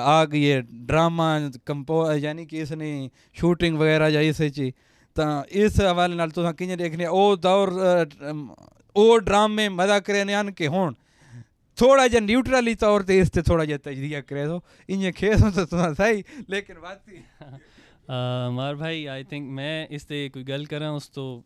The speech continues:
Speaker 2: बेहतर, अ, मेरे व्यूअर्स ये गल थोको दस सकसन। कमेंट सेक्शन विच तुसां ज़रूर अमार भाई को दसो कि पी टी वी दौर अच्छा होना या हुण ड्रामे अच्छे होने?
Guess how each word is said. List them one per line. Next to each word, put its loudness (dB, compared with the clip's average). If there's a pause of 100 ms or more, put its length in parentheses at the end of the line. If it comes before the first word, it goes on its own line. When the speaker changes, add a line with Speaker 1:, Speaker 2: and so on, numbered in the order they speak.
(160)
Speaker 2:
बेहतर, -12
अ, -18
मेरे -14
व्यूअर्स -10
ये -12
गल -12
थोको -10
दस -8
सकसन। -12
कमेंट -4
सेक्शन -6
विच -6
तुसां -6
ज़रूर -6
अमार -4
भाई -8
को -16
दसो -12 (460)
कि -8
पी -10
टी -8
वी -6
दौर -2
अच्छा -6
होना 0
या -4
हुण -4
ड्रामे -8
अच्छे -18
होने? -14